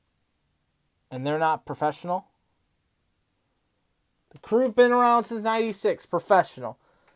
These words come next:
The Jackets have been around since two thousand, professional.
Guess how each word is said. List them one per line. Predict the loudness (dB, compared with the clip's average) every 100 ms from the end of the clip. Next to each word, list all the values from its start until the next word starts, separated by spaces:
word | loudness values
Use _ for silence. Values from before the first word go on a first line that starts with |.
| _ -16
The | -6 -4
Jackets | 0 2 2 0 -6
have | -2
been | 0
around | 2 2 0
since | -8 -12 -16 _ -10
two | -6
thousand, | 0 2 2 0 -6 -12
professional. | -10 0 0 0 -12 -14